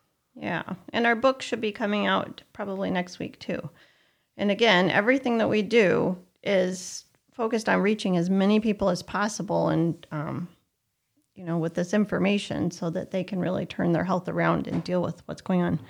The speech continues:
So share, always share.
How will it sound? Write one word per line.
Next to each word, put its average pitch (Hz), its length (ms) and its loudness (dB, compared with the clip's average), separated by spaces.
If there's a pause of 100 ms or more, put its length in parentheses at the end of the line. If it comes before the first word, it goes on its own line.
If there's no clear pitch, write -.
(400)
So 185 400 4 (380)
share, 240 680 4 (240)
always 220 280 4
share. 254 560 2